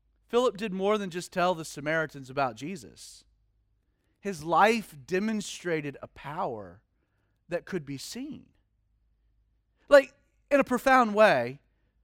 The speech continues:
Philip's life validated his message. And his message was consistent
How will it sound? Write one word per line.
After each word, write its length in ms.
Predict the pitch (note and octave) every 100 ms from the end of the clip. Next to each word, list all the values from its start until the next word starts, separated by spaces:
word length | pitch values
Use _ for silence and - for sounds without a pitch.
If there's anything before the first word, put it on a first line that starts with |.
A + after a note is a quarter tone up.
| _ _
Philip's 500 | - C#4+ D4+ B3+ -
life 680 | F#3+ G3 E3 A#2 - - - _ _ _ _ _ _ _ _ _ _ _ _ _ -
validated 840 | C3+ G3 A3 A3 E3+ E3+ D#3+ D3
his 240 | C#3+ C3
message. 720 | C#3 C3+ A#2+ - G2+ - - _ _ _ _ _ _ _ _ _ _ _ _ _ _ _
And 160 | C#4 D4
his 180 | C#4 F#3
message 420 | D4+ - A#3+ G#3
was 160 | A#3 -
consistent 760 | B3 A#3 D#4+ D#4+ - E3 B3